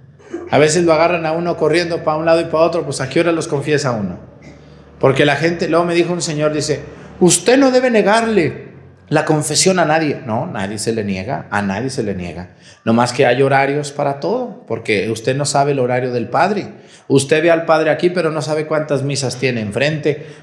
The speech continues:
cuántas presentaciones matrimoniales, cuántas otras confesiones, cuántos enfermos, cuántas reuniones. Usted no sabe.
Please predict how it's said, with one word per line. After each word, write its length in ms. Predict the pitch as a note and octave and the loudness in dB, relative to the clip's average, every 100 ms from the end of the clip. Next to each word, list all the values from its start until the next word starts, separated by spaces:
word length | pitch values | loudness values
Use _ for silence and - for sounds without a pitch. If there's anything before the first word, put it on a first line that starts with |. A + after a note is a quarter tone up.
| - | 2
cuántas 440 | D#3 D3+ D3 C#3+ | 2 4 2 -2
presentaciones 800 | - B2 B2+ A2+ A#2 - B2+ B2+ | -2 -4 -4 -2 0 0 -2 -2
matrimoniales, 880 | A2+ G#2 G#2 G#2 G#2 B2+ D3 D3 - | -2 -2 -4 -4 -2 0 2 0 0
cuántas 420 | C3+ C3 C3 B2+ | -2 -2 -2 -4
otras 300 | B2 A#2+ A2 | -2 -2 -2
confesiones, 680 | A2+ G2+ G2+ - D3 D3 C3+ | -4 -4 -4 -2 -2 -2 -4
cuántos 440 | - B2 A2+ G#2+ | -2 -2 -2 -4
enfermos, 560 | G2+ F#2+ C3+ D3 C#3+ - - - - | -4 0 0 0 -4 -8 -16 -20 -2
cuántas 400 | C#3 D3 C#3 B2 | 2 2 2 2
reuniones. 720 | A#2 A2+ A#2+ D3 D3 C#3+ - | 2 0 0 0 -2 -4 -10
Usted 280 | A#2 - C#4 | -12 -2 -2
no 120 | A#3+ | -2
sabe. 380 | - F3 F#3 - | 0 0 0 -6